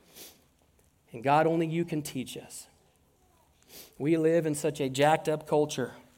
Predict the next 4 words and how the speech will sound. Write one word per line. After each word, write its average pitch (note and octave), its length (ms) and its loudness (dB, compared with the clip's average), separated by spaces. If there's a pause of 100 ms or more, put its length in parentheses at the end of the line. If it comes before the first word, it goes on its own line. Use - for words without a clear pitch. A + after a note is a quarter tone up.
(1160)
that B2+ 180 -6
looks E3+ 460 0 (100)
at C#3+ 260 2
marriage D3+ 600 4